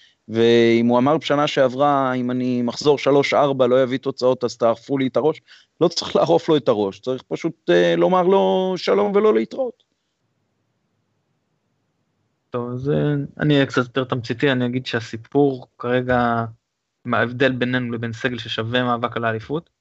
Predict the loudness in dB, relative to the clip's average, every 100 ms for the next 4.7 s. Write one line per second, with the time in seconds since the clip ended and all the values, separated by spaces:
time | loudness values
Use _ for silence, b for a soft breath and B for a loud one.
0 | _ _ _ -4 -2 0 -2 -4 -4 -4
1 | 0 0 0 -6 _ _ -12 -8 -4 0
2 | -2 0 -4 -4 -14 -16 _ _ _ -10
3 | -6 -6 -2 0 -2 -2 -4 -2 -8 -10
4 | _ _ _ _ _ -6 -6